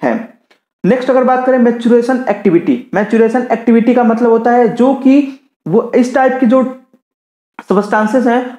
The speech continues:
जो कि हमारे जो आरबीसी होती है या डब्ल्यूबीसी होती है उसके maturation में help करते हैं। Maturation का मतलब क्या?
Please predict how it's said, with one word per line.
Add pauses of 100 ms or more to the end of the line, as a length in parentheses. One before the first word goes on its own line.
जो
कि
हमारे (460)
जो
आरबीसी
होती
है
या
डब्ल्यूबीसी
होती
है
उसके
maturation
में
help
करते
हैं।
Maturation
का
मतलब
क्या?